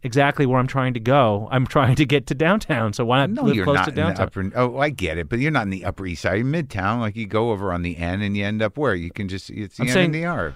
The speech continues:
Speaker 2: Oh, yeah.
Speaker 1: I'm saying the first stop off the L is First Avenue and fourteenth,
Speaker 2: Okay, I
Speaker 1: where I
Speaker 2: get,
Speaker 1: want
Speaker 2: no,
Speaker 1: to
Speaker 2: I get
Speaker 1: be,
Speaker 2: it, I get it,
Speaker 1: versus,
Speaker 2: I get it.
Speaker 1: like, fifty
Speaker 2: But
Speaker 1: whatever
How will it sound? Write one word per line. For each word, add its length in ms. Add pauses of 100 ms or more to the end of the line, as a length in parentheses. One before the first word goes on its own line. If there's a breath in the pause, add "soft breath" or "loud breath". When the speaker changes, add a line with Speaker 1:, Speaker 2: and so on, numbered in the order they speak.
Speaker 2:
Oh, 80
yeah. 140
Speaker 1:
I'm 100
saying 400 (360)
the 140
first 360
stop 320
off 240
the 160
L 500 (140)
is 180
First 480
Avenue 320
and 100
fourteenth, 460
Speaker 2:
Okay, 100
I 60
Speaker 1:
where 120
I 80
Speaker 2:
get, 100
Speaker 1:
want 140
Speaker 2:
no, 20
Speaker 1:
to 60
Speaker 2:
I 20
get 180
Speaker 1:
be, 60
Speaker 2:
it, 60
I 100
get 60
it, 40
Speaker 1:
versus, 240
Speaker 2:
I 60
get 180
it. 40
Speaker 1:
like, 180 (460 soft breath)
fifty 420
Speaker 2:
But 60
Speaker 1:
whatever 280